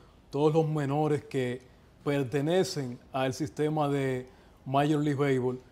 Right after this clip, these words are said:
en ocasiones se le hace muy difícil asimilar ese cambio de vida, ese cambio de estructura social al que son sometidos una vez tienen un acuerdo,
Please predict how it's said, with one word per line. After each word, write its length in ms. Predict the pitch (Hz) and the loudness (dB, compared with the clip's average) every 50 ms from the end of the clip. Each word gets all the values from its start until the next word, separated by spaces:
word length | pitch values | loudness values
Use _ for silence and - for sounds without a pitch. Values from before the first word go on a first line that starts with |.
| - - - - - - - | -20 -20 -20 -20 -20 -14 -10
en 100 | 151 151 | -6 -4
ocasiones 400 | 151 156 139 - 170 180 196 185 | -2 -2 -2 -2 0 0 0 2
se 100 | 190 170 | 2 2
le 60 | 170 | 2
hace 200 | 180 180 - 190 | 2 2 0 -2
muy 240 | 175 175 180 196 202 | -2 0 0 0 2
difícil 680 | 196 185 185 - 185 175 170 - - 139 123 113 113 - - - - - - - - - | 2 0 0 0 0 0 0 0 -4 -6 -8 -8 -8 -12 -18 -20 -20 -20 -20 -16 -8 -4
asimilar 920 | 131 131 - - 147 143 143 139 131 135 143 135 131 123 107 104 - - - - - - - - | -4 -4 -2 -4 -6 -4 -4 -2 0 2 4 6 6 4 4 0 -10 -16 -20 -20 -20 -20 -16 -10
ese 320 | - 131 - - 151 131 | -8 -6 -4 -4 -4 -2
cambio 440 | - 147 139 139 135 127 123 123 120 | 0 0 2 2 2 0 0 0 0
de 120 | 120 120 117 | 0 0 0
vida, 240 | 120 123 120 117 | 0 0 0 -2
ese 160 | 110 - 139 120 | -2 -4 -4 -4
cambio 340 | 135 131 131 127 127 127 | -2 -2 -2 -2 -2 -2
de 260 | 120 117 117 117 113 110 - - - - - - | -2 -2 -2 -2 -4 -8 -12 -20 -20 -20 -10 -8
estructura 680 | 120 104 - - 123 117 104 - - 135 131 139 131 | -8 -8 -6 -8 -8 -8 -8 -8 -8 -4 -2 -2 -2
social 680 | - 143 120 - - 120 120 123 123 117 113 107 104 - - - - - - - | -4 -6 -8 -8 -8 -6 -4 -2 -2 -2 -4 -4 -8 -12 -18 -20 -20 -20 -16 -8
al 180 | - 120 120 113 | -6 -6 -6 -4
que 120 | - 127 | -4 -6
son 200 | - - 151 156 | -4 -4 -6 -4
sometidos 680 | - - 160 151 147 127 117 147 139 131 127 127 127 - | -2 -2 -2 -2 -2 -2 -2 -2 0 0 0 -2 -4 -6
una 240 | 156 156 165 170 160 | -6 -2 2 4 4
vez 260 | 151 156 151 - - | 6 6 4 2 0
tienen 300 | - 147 147 156 156 156 | -4 -6 -4 -4 -4 -4
un 140 | 160 165 165 | -4 -4 -4
acuerdo, 680 | 151 131 113 139 143 160 180 180 170 160 165 170 170 | -4 -6 -4 0 2 2 4 2 2 0 0 -2 -4